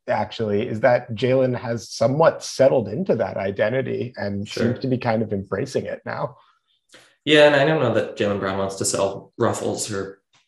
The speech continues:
Speaker 2: N B A two K for kids. I mean, I think that they have different personalities, and, uh, sponsorship deals an M V P does not make, but,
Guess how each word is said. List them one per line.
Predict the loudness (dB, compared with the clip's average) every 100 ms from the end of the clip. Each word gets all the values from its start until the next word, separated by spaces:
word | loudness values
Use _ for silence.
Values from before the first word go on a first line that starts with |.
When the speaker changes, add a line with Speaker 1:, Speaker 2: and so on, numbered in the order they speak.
| _ _ _ _ _
Speaker 2:
N | -10 -6 0
B | 0
A | 0
two | -2
K | 0 0
for | 0
kids. | -2 2 2 0
I |
mean, | 0
I | 0
think | 0 0
that | 0 -2 -6 -18 _ _
they | 2 2
have | 2
different | -2 -4 -2
personalities, | -2 0 0 -2 0 -2 -2
and, | -6 -10 -16 _ _ _ _ -8
uh, | -6 -6 -8 -20 _ _ _
sponsorship | -10 -2 0 2 0 0 -2
deals | 2 2 2 0 -2 -4 -12 _
an | -6
M | -4 -2
V | -2
P | -2 -2 -2 -6
does | -4 -2
not | 0 0 0
make, | -2 -2 -4
but, | 0 0 0 -6